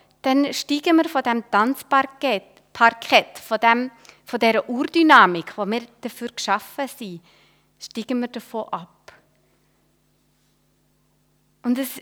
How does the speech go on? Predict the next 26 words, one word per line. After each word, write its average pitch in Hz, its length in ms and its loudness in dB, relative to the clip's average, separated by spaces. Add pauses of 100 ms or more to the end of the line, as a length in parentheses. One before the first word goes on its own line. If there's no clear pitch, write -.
(140)
wird 247 260 -4
ungesund, 240 800 -4
weil 208 120 -4
es 240 140 -4
wird 233 220 -6
statisch, 202 640 -6
es - 140 -16
wird 190 260 -12
einsam. 190 600 -8 (160)
Und 220 200 -6
die 220 40 -8
Reihe 208 360 -4
hört 202 320 -8
wie 233 260 -10 (300)
auf, 226 440 -8 (240)
weil 226 80 -2
es 208 120 -6
nur 233 120 2 (100)
noch 247 200 2
in 202 180 -4
sich 196 320 -10
stattfindet. - 720 -12 (3750)
Ich 269 100 6
möchte 311 380 6
uns 294 240 -2
einladen, 202 720 0